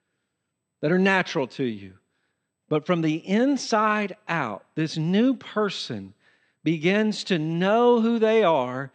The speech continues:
and to know who Christ is. The knowledge of Christ, he says here, which is true knowledge of its creator.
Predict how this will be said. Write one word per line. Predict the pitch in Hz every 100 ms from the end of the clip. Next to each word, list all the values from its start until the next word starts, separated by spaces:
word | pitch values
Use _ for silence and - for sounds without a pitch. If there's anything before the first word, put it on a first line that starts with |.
| _ _ -
and | 165
to | 151
know | 151 180 196 185
who | 180 160
Christ | - - 226 240 202 - -
is. | 135 107 120 156 - _ _ _ _ _ _ _ _
The | 135
knowledge | 151 175 190 233 240 208
of | 220 -
Christ, | 185 160 156 -
he | 156
says | - 151 135
here, | 147 156
which | 156 151
is | 160 131
true | - - 226 233
knowledge | 220 196 196 190 160
of | 170
its | 175 -
creator. | 190 185 196 160 98